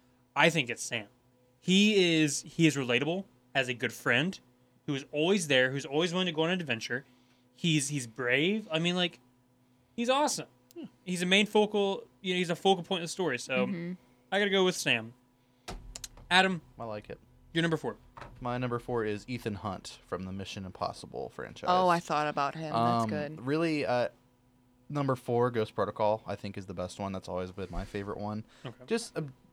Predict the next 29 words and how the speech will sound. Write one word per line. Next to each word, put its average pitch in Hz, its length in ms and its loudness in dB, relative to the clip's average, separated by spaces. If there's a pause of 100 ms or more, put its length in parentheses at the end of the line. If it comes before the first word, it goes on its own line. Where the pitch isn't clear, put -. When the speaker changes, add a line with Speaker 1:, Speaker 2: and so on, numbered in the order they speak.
(140)
Speaker 2:
Tom 220 240 0
Cruise 95 1000 -2 (180)
is 87 540 -12 (360)
awesome. - 600 -10 (500)
Speaker 3:
That's 127 260 2
Speaker 2:
Um, 117 100 0
Speaker 3:
fair. 160 220 -4 (220)
Speaker 2:
he 147 120 -4
does 135 180 4
all 127 240 4
of 135 100 -2
his 123 140 -4
own 117 180 -2
stunts 107 360 -8
in 87 60 -12
those 95 200 -8
movies. 98 320 -6
So, 98 200 -4
yes, 98 280 -4
that's 98 180 -6
actually 98 380 -6
him 98 240 -6
hanging 101 340 -4
off 98 140 -6
the 98 80 -20
side 101 220 -6
of 87 40 -8
a 85 80 -10
building. 98 460 -8